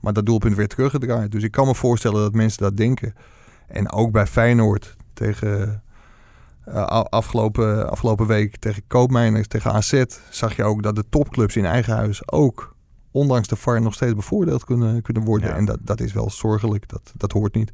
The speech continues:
Speaker 2: Dan doe je op de overtreding van Berghuis.
Speaker 1: Ja, op Koopmeiners. Dat was een schandalige overtreding. Hoort een rode kaart te zijn. Ziet de scheidsrechter het niet, dan hoort var Makkeli in te grijpen, die zelf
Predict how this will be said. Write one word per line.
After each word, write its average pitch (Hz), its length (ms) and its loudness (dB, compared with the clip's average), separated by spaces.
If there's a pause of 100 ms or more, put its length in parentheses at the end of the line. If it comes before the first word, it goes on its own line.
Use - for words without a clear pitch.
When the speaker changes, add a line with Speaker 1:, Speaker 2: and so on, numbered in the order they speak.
Speaker 2:
Dan 90 120 -6
doe 95 160 0
je 98 80 0
op 90 100 -4
de 101 60 -6
overtreding 90 520 -4
van 90 120 -6
Berghuis. 82 640 -6
Speaker 1:
Ja, 123 200 2
op 104 120 2
Koopmeiners. 104 580 2
Dat - 120 -8
was 104 140 -4
een 101 100 -2
schandalige 101 520 0
overtreding. 113 760 0
Hoort 120 300 0
een 113 80 4
rode 110 200 4
kaart 110 260 2
te 113 60 -4
zijn. 110 380 -2 (380)
Ziet 123 220 -2
de 113 80 2
scheidsrechter 123 500 0
het 113 120 -2
niet, 113 160 2
dan 110 120 2
hoort 104 340 0
var 113 300 2
Makkeli 120 400 2
in 113 80 2
te 110 80 -2
grijpen, 110 340 0
die 107 100 0
zelf 117 520 0